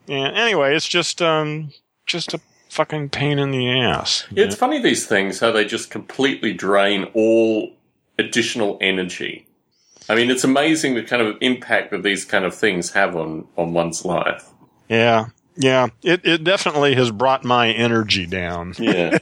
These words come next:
Speaker 1: <laughs> You know, but, uh, I imagine it's, you know, I mean, there's really nothing I can do. So, I mean, I, you know, it's just about coming back to my senses and, you know, just moving on and,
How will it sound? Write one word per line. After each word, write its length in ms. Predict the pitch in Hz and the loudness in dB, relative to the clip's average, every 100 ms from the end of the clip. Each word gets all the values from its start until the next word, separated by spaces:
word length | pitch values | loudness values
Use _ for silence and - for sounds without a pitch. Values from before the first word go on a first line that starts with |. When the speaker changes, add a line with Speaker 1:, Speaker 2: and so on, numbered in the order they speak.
| - | 0
Speaker 1:
<laughs> 140 | 170 143 | -2 0
You 200 | 143 135 | 0 0
know, 260 | 135 123 117 | 2 2 2
but, 200 | 107 107 107 - - - - - - - - - | 2 2 0 -10 -14 -12 -12 -12 -10 -10 -12 -4
uh, 320 | 170 175 170 170 | 0 2 2 2
I 120 | 175 | 2
imagine 520 | 170 185 214 196 180 | 4 2 2 2 2
it's, 220 | 175 - - | 2 0 -4
you 180 | 190 220 | 0 2
know, 60 | |
I 20 | |
mean, 140 | 190 185 | 4 2
there's 180 | 180 156 | 2 2
really 240 | 220 214 | 2 2
nothing 360 | 160 190 165 147 | 2 0 0 2
I 140 | 151 | 2
can 200 | 147 135 | 2 -2
do. 320 | 143 196 113 | 2 2 0
So, 420 | 113 127 110 110 117 | 0 2 4 4 0
I 60 | |
mean, 160 | 117 113 | -2 0
I, 120 | 113 107 - - - _ - | 0 0 -10 -16 -20 _ -20
you 180 | - 135 | -10 -4
know, 180 | 123 120 | -2 0
it's 100 | - | 0
just 180 | 131 - | -2 2
about 300 | 113 107 - _ _ _ _ - _ _ _ _ | 4 4 2 _ _ _ _ -20 _ _ _ _
coming 300 | - 127 117 | -4 -2 -2
back 280 | 110 110 117 | 0 0 0
to 100 | - | -2
my 180 | 101 98 | -2 -2
senses 560 | - 110 117 107 98 95 | 0 -2 -2 -4 -6 -6
and, 380 | 95 92 95 - - _ | -8 -8 -10 -14 -20 _
you 140 | 104 | -10
know, 120 | 98 98 | -6 -2
just 320 | - - - | -2 -2 -4
moving 420 | 98 101 98 87 | -2 -2 -2 -2
on 280 | 95 104 98 | 0 2 0
and, 320 | 87 90 92 | -2 -6 -12